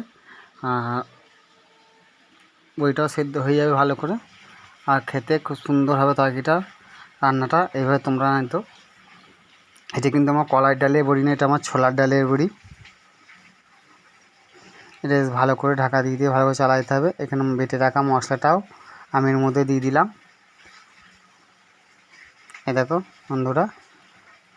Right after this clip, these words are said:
এবার এটাকে আমাকে জোর আঁচে ভালো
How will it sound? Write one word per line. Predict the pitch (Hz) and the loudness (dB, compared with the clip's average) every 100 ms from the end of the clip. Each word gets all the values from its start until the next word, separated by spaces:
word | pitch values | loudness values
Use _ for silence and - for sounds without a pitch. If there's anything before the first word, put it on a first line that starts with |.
| _ _ | _ _
এবার | 135 135 | 0 0
এটাকে | 127 139 | 0 0
আমাকে | 139 143 127 | 2 0 0
জোর | 131 147 151 143 | 2 2 0 -2
আঁচে | 117 160 233 - - _ - - - 139 | -2 -2 -2 -6 -20 _ -20 -16 -2 2
ভালো | 131 | 2